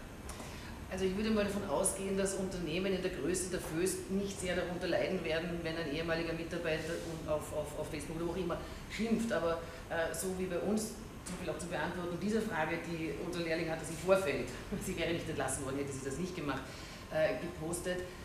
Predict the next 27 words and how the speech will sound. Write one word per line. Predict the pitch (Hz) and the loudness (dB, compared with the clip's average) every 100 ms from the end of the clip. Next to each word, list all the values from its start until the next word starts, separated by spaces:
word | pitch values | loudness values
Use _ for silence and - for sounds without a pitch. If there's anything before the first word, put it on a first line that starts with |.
| - - - | -12 -12 -6
Es | 202 170 147 | -2 -2 0
wird | 175 220 | 2 2
aber | - 170 175 | 4 2 0
für | - 156 | 0 0
Unternehmen | 170 165 147 175 196 190 | 0 -2 -2 0 2 0
wie | 175 170 | 0 -2
Beraterunternehmen | 156 139 151 190 170 156 147 135 135 135 | -2 0 -2 0 -2 -2 -2 0 2 0
insbesondere | 139 - 139 127 123 131 127 127 131 | 0 -4 -2 -2 -2 -2 0 0 0
oder | 131 127 | -2 -2
kleinere | 135 196 214 185 | 2 4 4 4
Unternehmen, | 156 156 143 135 135 131 | 0 -2 0 0 0 0
äh, | 131 131 131 113 | 0 -2 -4 -6
die, | 156 147 147 | -6 -4 -2
die | 147 | -2
auf | 143 151 | 0 -2
ihren | 156 | 0
Ruf | 208 | 0
bedacht | - 165 160 | 2 2 2
sein | 160 | 0
müssen, | 151 143 | -2 -4
Bankhäuser | 135 156 190 151 139 143 | -2 -2 0 0 0 0
vermutlich, | 143 143 143 143 139 - - - - | -2 -2 0 -2 -4 -8 -10 -8 0
die | 185 226 - | 2 2 2
werden | 165 170 180 | 0 0 0
darauf | 131 175 196 | 0 2 2
schon | 180 185 | 0 0
Augenmerk | - - 196 180 | 0 0 2 0